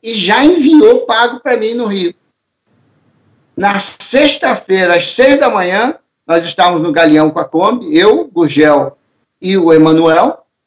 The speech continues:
pegando esse saco enorme de pneu. <laughs> Tinha pneu que não acabava mais. <laughs> Só que tinham três jogos de pneu:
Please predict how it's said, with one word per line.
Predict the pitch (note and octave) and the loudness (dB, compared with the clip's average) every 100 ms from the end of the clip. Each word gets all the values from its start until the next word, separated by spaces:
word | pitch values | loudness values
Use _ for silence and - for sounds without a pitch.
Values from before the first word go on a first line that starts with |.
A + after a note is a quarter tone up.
| _ _ _ _ _ _ _ | _ _ _ _ _ _ _
pegando | A#3+ A#3+ G3 A3+ A#3+ A#3+ | 2 2 2 0 0 -4
esse | - B3+ | -6 -10
saco | - - - G#3 D#4+ - | -10 -10 -4 -4 -4 0
enorme | A#3+ G3 F3 G3 A3 G3+ E3+ D#3 | 0 0 -2 -2 0 -2 -2 -4
de | C#3+ | -2
pneu. | C3 C#3+ C3 B2+ - _ _ _ _ _ - _ | -2 -2 -2 -6 -8 _ _ _ _ _ -20 _
<laughs> | G3 - - E3+ A4 - - - - - | -16 -16 -16 -14 -14 -18 -20 -20 -18 -4
Tinha | A#4+ B4 A#4+ | 0 0 2
pneu | G#4 G4+ A4 | 2 4 4
que | G#4+ | 4
não | A4 G#4+ | 2 0
acabava | B3 G3 F#3+ G3 F3 | 0 0 0 0 0
mais. | D#3 D3+ D3+ C#3+ - - - A4 A4+ A#4+ - - - | -2 -2 -4 -6 -10 -12 -8 -8 -6 -8 -10 -12 -20
<laughs> | _ _ _ - - - | _ _ _ -20 -20 -20
Só | - A#3 A#3+ | -8 -2 -2
que | B3 G#3+ | -4 -10
tinham | - A#3+ A3+ - _ | -4 -4 -4 -10 _
três | A3+ C4+ D#4 D3+ | 0 4 4 2
jogos | F3+ F3+ E3+ D3 | 2 0 0 -4
de | D3+ | -4
pneu: | E3+ D3 C3 A2+ | -2 0 -2 -6